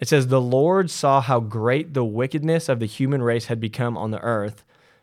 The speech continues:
and that every inclination of the thoughts of the human heart was only evil all the time. The Lord regretted that he had made human beings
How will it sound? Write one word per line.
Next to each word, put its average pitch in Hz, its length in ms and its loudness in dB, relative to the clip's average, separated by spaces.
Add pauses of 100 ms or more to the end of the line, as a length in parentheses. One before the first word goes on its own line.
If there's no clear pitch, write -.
(120)
and 120 160 0
that 113 260 -2
every 135 460 2
inclination 117 960 -2 (400)
of 123 140 0
the 117 100 -2
thoughts 123 460 2
of 127 100 0
the 110 100 -2
human 117 300 -2
heart 107 400 -4 (380)
was 117 180 2 (140)
only 131 480 2
evil 117 500 0
all 110 280 4
the 107 120 -4
time. 90 500 -10 (640)
The 131 180 4
Lord 135 580 4
regretted 123 920 0 (640)
that 131 140 0
he 135 140 2
had 123 120 4
made 127 400 0
human 135 400 -2
beings 123 340 -2